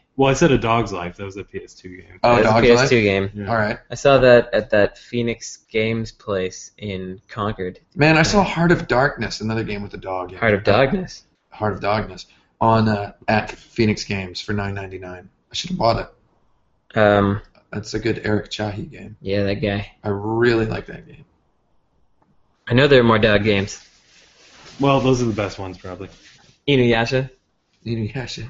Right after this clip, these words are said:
Speaker 3: That's pretty fun.
Speaker 2: That's dog in Japanese, though.
Speaker 3: Yeah.
Speaker 2: I'm not sure that counts.
Speaker 1: There's Okami Dog.
Speaker 3: Okami Dog.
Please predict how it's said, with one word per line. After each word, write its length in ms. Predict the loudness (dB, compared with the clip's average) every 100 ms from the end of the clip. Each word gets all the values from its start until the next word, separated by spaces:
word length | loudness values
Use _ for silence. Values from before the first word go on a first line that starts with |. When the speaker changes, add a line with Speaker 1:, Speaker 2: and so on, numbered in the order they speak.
| -16
Speaker 3:
That's 140 | -18
pretty 200 | -16 -18 -18
fun. 200 | -16 -4
Speaker 2:
That's 200 | -2 0
dog 240 | 0 0
in 80 | 0
Japanese, 480 | -2 -4 -6 -8 -8
though. 220 | -12 -18 _
Speaker 3:
Yeah. 280 | -14 -14 -14 -12 -4
Speaker 2:
I'm 80 | -2
not 160 | -2
sure 160 | -2 -4
that 220 | -4 -10
counts. 220 | -16 -10
Speaker 1:
There's 160 | -6 -4
Okami 420 | -4 -4 -4 -4
Dog. 300 | -4 -6 -8 _ _ _ -8
Speaker 3:
Okami 360 | -2 0 2
Dog. 320 | 2 0 -2